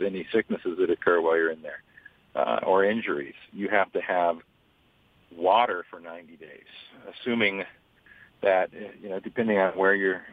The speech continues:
at and what your situation is, you may not have an endless supply of water. Uh, water services may fail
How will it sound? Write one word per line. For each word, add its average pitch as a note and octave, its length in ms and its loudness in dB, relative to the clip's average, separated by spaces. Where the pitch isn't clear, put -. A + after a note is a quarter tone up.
at F#2+ 240 0
and G2 80 -8
what G2 100 -2
your F2 180 -10
situation F#2 560 -2
is, F2+ 200 -6
you G#2 80 -4
may A2 260 0
not A2+ 340 2
have A2 460 -2
an F#2+ 180 -4
endless G#2 340 0
supply F#2 360 2
of E2 100 0
water. F2+ 420 0
Uh, - 140 -20
water F#2+ 380 2
services G2 460 2
may F#2 180 -2
fail G#2 440 2